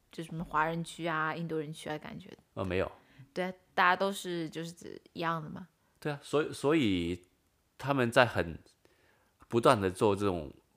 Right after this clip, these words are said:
Speaker 2: 呃，种族配额的同时，又鼓吹文化多元，是不是？
Speaker 1: 嗯。
Speaker 2: 又希望那些人不要改变他们那个东-，就是那个文化。
Speaker 1: 哦。
Speaker 2: 就是很，很矛盾的，两，两个政策其实矛盾的。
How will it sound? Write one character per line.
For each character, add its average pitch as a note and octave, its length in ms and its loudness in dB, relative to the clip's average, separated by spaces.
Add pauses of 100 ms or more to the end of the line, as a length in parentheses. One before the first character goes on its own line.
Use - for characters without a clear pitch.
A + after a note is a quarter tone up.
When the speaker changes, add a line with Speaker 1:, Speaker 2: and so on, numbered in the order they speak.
(520)
Speaker 2:
呃， F#2 300 -4
种 F#2 220 -4
族 G#2 140 -2
配 A#2+ 180 4
额 F2 80 4
的 F2+ 80 2
同 F2+ 220 -4
时， F#2 220 0
又 G2+ 200 6 (380)
鼓 F#2+ 180 -2
吹 A2+ 220 2
文 G2+ 180 2
化 A2 140 8
多 F#2+ 180 2
元， F2+ 380 -4 (220)
是 G2 100 -12
不 F#2+ 80 -6
是？ F2+ 180 -4 (560)
Speaker 1:
嗯。 F3 500 -10 (100)
Speaker 2:
又 A2+ 140 2
希 A#2 160 -2
望 A2 180 4
那 G2+ 120 0
些 G#2 180 0
人 F2+ 140 0
不 G#2+ 80 0
要 G2 120 4
改 D2 140 -4
变 F#2 160 -4
他 F#2+ 100 -2
们 E2+ 140 -6
那 E2+ 100 -6
个 E2+ 160 -8 (200)
东-， F#2 180 -8 (140)
就 G2 100 -4
是 F2+ 120 -6
那 F2+ 120 -4
个 E2+ 260 -6
文 E2+ 200 -6
化。 F#2 280 -4 (1700)
Speaker 1:
哦。 F#3+ 80 2
Speaker 2:
就 F#3 60 6
是 F#3+ 80 4
很， B2+ 180 0
很 B2 140 2
矛 A2 180 2
盾 F3+ 140 2
的， G#2+ 100 4
两， G2+ 180 0
两 A2 120 2
个 C3 40 2
政 E3+ 140 -2
策 D#3+ 80 0
其 A2 100 -4
实 A#2+ 80 -2
矛 F#2+ 160 0
盾 B2+ 160 2
的。 - 160 -8